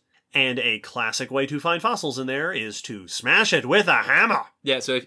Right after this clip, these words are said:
Speaker 2: if you've ever seen that and you're like, "How did they know that was in there?" It's 'cause this is a known phenomena.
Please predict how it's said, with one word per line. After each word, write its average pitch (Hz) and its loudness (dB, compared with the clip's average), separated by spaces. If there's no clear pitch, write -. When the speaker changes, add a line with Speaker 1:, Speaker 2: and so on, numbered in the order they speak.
Speaker 2:
if 123 -4
you've 127 -4
ever 143 2
seen 139 -4
that 123 -4
and 113 -10
you're 117 -4
like, 110 -2
"How 208 -4
did 185 -2
they 139 0
know 120 -4
that 113 -2
was 107 -8
in 110 -8
there?" 110 -10
It's - -8
'cause 143 2
this 131 -2
is 131 -2
a 123 4
known 117 -4
phenomena. 95 -10